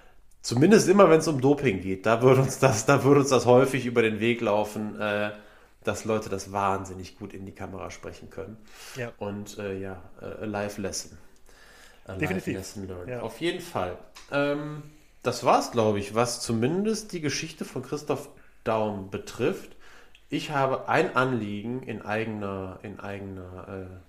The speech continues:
Speaker 1: Podcast-Sache,
Speaker 2: Mhm.
Speaker 1: nämlich Schattenseiten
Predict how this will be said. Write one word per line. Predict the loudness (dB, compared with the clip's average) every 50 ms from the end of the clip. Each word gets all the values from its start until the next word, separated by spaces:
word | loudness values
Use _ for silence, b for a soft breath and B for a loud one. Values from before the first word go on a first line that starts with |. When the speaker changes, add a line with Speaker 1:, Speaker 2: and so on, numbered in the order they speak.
| _ _ _
Speaker 1:
Podcast-Sache, | -12 -12 -12 -10 -10 -10 -8 -8 -10 -10 -12 -12 -12 -10 -10 -10 -10 -10 -14 -18 b b b b b b b b b b
Speaker 2:
Mhm. | -12 -8 -4 -2 0
Speaker 1:
nämlich | 0 0 -2 -4 -6 -8 -8 -12 -18 -20 _ -20 -20 -12
Schattenseiten | -8 -4 -2 -2 -2 -4 -8 -10 -12 -14 -14 -14 -14 -14 -14 -14 -16 -20